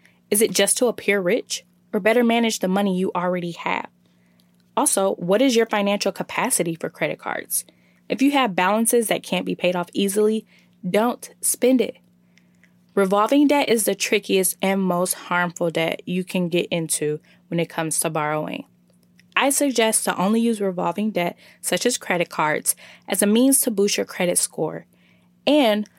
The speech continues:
finance any large purchases that you can pay off within three years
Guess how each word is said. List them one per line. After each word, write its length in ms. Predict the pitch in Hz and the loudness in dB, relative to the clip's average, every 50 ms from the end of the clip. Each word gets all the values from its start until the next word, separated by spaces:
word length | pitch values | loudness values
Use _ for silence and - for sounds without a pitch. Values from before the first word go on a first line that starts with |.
| _ _ | _ _
finance 500 | - - 214 226 233 233 233 214 - - - - | -4 -2 0 2 2 2 0 0 0 -2 -2 0
any 240 | - 226 254 277 269 | 2 4 4 4 4
large 300 | 254 240 233 220 - - | 4 2 2 0 -2 -2
purchases 720 | - 233 240 233 - 233 - - 233 233 226 220 - - _ _ | -2 -2 -2 0 0 0 2 2 2 2 2 0 -2 -6 _ _
that 160 | - - - | -8 -6 -4
you 120 | 190 196 202 | -4 -4 -4
can 140 | - 208 | -4 -4
pay 180 | 196 - 214 202 | -2 0 0 2
off 200 | 196 190 190 - | 2 0 0 -2
within 400 | 196 185 - 190 180 180 185 180 _ - | -4 -2 -2 -2 -2 -2 -2 -4 _ -4
three 180 | 208 214 214 | -2 0 0
years 380 | 208 190 180 170 175 175 170 | 0 0 0 0 0 -2 -4